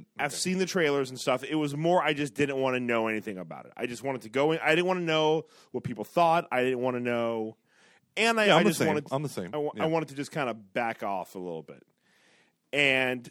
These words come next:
Speaker 1: so back in the day, uh, back in the, uh, let's go, like, two thousand ten to two thousand thirteen or so, I used to go to I O nine a lot to
Speaker 2: Oh,
Speaker 1: get
Speaker 2: right,
Speaker 1: all
Speaker 2: right,
Speaker 1: the
Speaker 2: right.
Speaker 1: info on the, on the M C U. So do you ever just open up certain websites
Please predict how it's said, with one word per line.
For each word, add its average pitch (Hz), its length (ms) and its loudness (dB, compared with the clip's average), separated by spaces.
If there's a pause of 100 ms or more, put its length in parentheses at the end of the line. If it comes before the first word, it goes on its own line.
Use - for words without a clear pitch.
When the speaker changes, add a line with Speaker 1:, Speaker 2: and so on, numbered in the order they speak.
(160)
Speaker 1:
so 127 760 2
back 175 420 2
in 262 100 -2
the 269 80 -2
day, 113 520 -6 (260)
uh, 117 240 0
back 135 240 -2
in 139 100 -2
the, 127 360 -2
uh, 123 460 0
let's 139 160 -10
go, 147 220 2
like, 127 200 0
two 175 100 -10
thousand 143 520 0
ten 139 300 -2
to 123 80 -18
two 131 180 -10
thousand 123 340 -2
thirteen 127 380 -6
or 90 80 -6
so, 92 260 -6
I 110 160 -4
used 147 160 -2
to - 40 -18
go 143 140 2
to 127 180 2
I 131 200 2
O 123 100 0
nine 107 300 -6
a 92 60 -10
lot 87 480 -10 (500)
to 110 80 -2
Speaker 2:
Oh, 101 60 4
Speaker 1:
get - 80 0
Speaker 2:
right, 92 120 2
Speaker 1:
all 117 120 -2
Speaker 2:
right, 82 80 -4
Speaker 1:
the 120 60 -8
Speaker 2:
right. 127 60 -4
Speaker 1:
info 113 380 -6
on 110 120 -8
the, 98 140 -12
on 107 200 -10
the 104 140 -10
M 107 120 -10
C - 180 -10
U. 98 300 -6
So 120 340 -4 (600)
do 123 100 -8
you 190 80 2
ever 269 120 -2
just 220 280 -4
open 160 300 0
up 165 180 -2
certain 135 460 -4
websites 131 800 -6